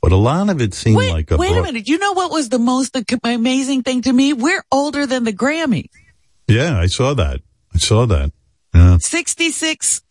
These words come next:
Speaker 2: sixty-sixth annual Grammy. And I was
Speaker 1: Yeah, you
Speaker 2: like,
Speaker 1: might not want to keep repeating
Speaker 2: "I'm
Speaker 1: that.
Speaker 2: older than that." <laughs>
Speaker 1: A lot of kids are tuning out now and realize our youthful sound doesn't, isn't reflected in our actual age.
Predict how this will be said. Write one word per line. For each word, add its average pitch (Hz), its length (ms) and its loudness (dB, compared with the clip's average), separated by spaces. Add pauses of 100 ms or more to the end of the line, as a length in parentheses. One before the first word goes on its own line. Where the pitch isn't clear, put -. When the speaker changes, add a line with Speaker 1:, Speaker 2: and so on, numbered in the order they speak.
(120)
Speaker 2:
sixty-sixth 302 960 -2
annual 233 540 -2
Grammy. 214 560 -2 (380)
And 233 80 2
I 262 60 2
was 82 100 4
Speaker 1:
Yeah, 76 60 6
you 76 60 6
Speaker 2:
like, 85 60 6
Speaker 1:
might 110 160 4
not 110 160 2
want 104 220 2
to 90 60 0
keep 98 260 0 (100)
repeating 87 380 2
Speaker 2:
"I'm - 100 2
Speaker 1:
that. 453 80 0 (120)
Speaker 2:
older 311 160 -6
than 247 260 -6
that." 240 420 -6
<laughs> - 600 -6
Speaker 1:
A 269 100 -2
lot 113 160 2
of 107 80 0
kids 104 280 0
are 87 40 4
tuning 92 380 2
out 80 140 2
now 85 200 4
and 80 180 2
realize 78 480 2
our 82 220 -2
youthful 98 400 2
sound 92 460 -2
doesn't, 80 320 0 (320)
isn't 110 240 0
reflected 104 560 0
in 82 100 0
our 78 160 2
actual 85 440 2
age. 85 280 0